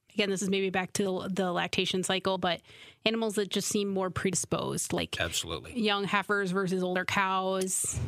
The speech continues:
Speaker 2: May-, well, the animals that tend to be predisposed are early lactation animals.
Speaker 1: Okay, sure.
Speaker 2: And the reason for that, again, is, is that they're dramatically increasing their dry matter intake to try to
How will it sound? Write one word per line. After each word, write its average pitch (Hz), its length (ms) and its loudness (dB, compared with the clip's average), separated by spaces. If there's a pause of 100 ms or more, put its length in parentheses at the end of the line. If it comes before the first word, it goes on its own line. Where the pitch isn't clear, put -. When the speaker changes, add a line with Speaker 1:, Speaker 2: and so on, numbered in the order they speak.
(140)
Speaker 2:
May-, 104 460 -2
well, 113 240 0
the 110 140 -2
animals 147 320 -2
that 107 100 -2
tend 131 160 0
to 117 60 0
be 110 120 0
predisposed 101 600 -2
are 80 100 -4
early 90 220 -8
lactation 71 560 -8
animals. - 400 -10 (160)
Speaker 1:
Okay, 214 240 0
sure. 233 240 0
Speaker 2:
And 98 180 -6
the 98 60 -8
reason 123 300 0
for 123 260 0
that, 110 220 0
again, 95 280 -6
is, 87 260 -6
is 85 180 -4
that 87 240 -6 (180)
they're 95 160 -4
dramatically 92 600 -4
increasing 110 500 -2
their 92 100 -6
dry 95 240 -4
matter 92 260 -6
intake 107 380 -4
to - 40 -20
try 87 220 -6
to 82 100 -12